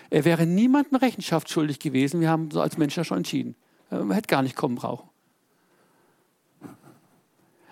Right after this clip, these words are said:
Aber dass er gekommen ist, heißt ja, dass er nicht mehr von ferne zu,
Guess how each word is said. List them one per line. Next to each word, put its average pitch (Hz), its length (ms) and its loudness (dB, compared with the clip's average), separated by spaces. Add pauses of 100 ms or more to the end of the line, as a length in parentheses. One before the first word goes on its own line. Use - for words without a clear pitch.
(120)
Aber 156 280 4
dass 240 360 2
er 208 240 0
gekommen 208 540 0
ist, - 500 -4
heißt 208 380 0
ja, 151 260 2 (1120)
dass 175 200 4
er 185 80 6
nicht 220 200 2
mehr 220 140 4
von 190 200 2
ferne 208 340 2
zu, - 240 -12